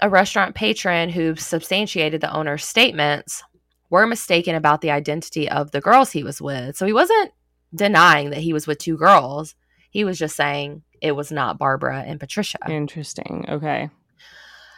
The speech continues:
Speaker 1: Nonetheless, Bedwell was formally charged with the murders on January twenty-seventh, nineteen fifty-seven. According to reports,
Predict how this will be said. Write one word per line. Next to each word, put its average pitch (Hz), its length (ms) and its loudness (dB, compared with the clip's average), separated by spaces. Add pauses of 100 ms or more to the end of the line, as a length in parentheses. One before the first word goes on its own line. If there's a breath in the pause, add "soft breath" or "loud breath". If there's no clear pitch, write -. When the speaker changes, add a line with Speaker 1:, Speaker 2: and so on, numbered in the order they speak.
(140 loud breath)
Speaker 1:
Nonetheless, 196 680 4
Bedwell 170 480 2
was 170 180 -4
formally 180 420 -2
charged 170 560 0
with 160 120 -4
the 196 60 -2
murders 170 500 0
on 165 180 -4
January 180 840 -6
twenty-seventh, 170 680 -2 (160)
nineteen 151 380 -4
fifty-seven. 180 800 -2 (720)
According 170 380 0
to 170 120 -4
reports, 165 760 0